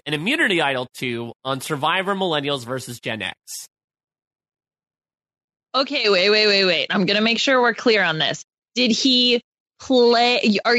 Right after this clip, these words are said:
Speaker 2: by bequeath, <laughs> do we mean played the idol on or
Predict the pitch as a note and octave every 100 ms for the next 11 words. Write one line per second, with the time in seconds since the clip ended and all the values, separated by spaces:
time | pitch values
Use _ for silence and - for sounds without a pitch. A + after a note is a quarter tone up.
0 | - G3 A3 G#3+ G#3 A3+ - C#4 E4+ G#4+
1 | G#4+ - - - D#5 - - - F4+ -
2 | C#4+ C#4+ C#4+ C#4+ C4+ C#4 C#4 C4 B3+ B3
3 | _ _ _ _ - A#3 A3+ A3 A#3 C#4
4 | D#4+ D4+ E4+ - _ _ _ _ C4 C#4+
5 | - C#4 D4+ D4+ D#4 D#4 D#4+ - C#4 C#4+
6 | D#4 D#4+ - - B3+ B3+ B3+ A#3